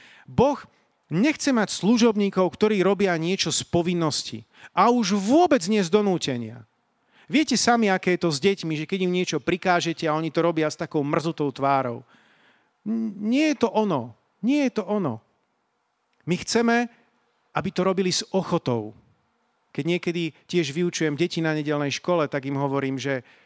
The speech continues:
keď môžeš vyniesť smeti, tak môžeš na to reagovať rôznym spôsobom. Maminka môže povedať: „Vyniesť smeti“, a ty môžeš povedať: „Dobre, idem teda vyniesť tvoje smeti.“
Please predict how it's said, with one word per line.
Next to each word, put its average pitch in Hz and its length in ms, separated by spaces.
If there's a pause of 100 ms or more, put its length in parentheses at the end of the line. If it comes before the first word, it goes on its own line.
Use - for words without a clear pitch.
(200)
keď 156 160
môžeš 165 400 (320)
vyniesť 214 400
smeti, 185 500 (540)
tak 147 160
môžeš 170 320
na 175 160
to 175 160
reagovať 170 560
rôznym 185 400
spôsobom. 131 720 (1200)
Maminka 226 400
môže 190 240
povedať: 165 400
„Vyniesť 170 340 (140)
smeti“, 165 320
a 156 80
ty 175 160
môžeš 156 240
povedať: 143 320
„Dobre, 262 560 (480)
idem 320 240
teda 233 240
vyniesť 254 480
tvoje 214 240
smeti.“ 151 480